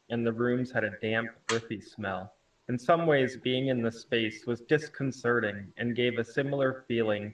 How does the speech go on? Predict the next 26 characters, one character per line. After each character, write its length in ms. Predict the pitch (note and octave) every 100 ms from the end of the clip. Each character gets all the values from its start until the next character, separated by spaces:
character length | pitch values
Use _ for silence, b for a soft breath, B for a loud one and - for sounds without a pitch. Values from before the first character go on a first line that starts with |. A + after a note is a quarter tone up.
| -
to 80 |
being 380 | A2+ A#2 A2+ A2 -
in 100 | A2+
a 80 | G2+
carnival 640 | - C3 C3 B2 B2 -
funhouse. 600 | A#2+ A2 G2 F#2 G2 - - _ _ _ _ _ _ _
The 80 | B2+
viewer's 440 | A#2 D3+ F3+ E3+
perception 760 | F3 - B2 - D3 D3 - B2
of 140 | A2+ G#2+
the 100 | A2
space 480 | - G#2+ G#2+ -
was 160 | A#2 A2 -
altered 480 | A#2+ A#2+ G#2+ F#2+
by 120 | G#2+ A2
small 480 | A2 C3+ B2+ C3+
changes 600 | C3+ C3 A#2 A2+ A2+ A2+ -
to 60 | G#2+
common 460 | - B2 B2+ C3
things 420 | B2+ A#2 G#2+ G#2 -
that 140 | -
people 300 | - B2+ A#2
have 180 | G#2+ -
come 320 | - A#2 A#2
to 100 | A#2
expect 680 | G2+ - - - B2 A#2+ -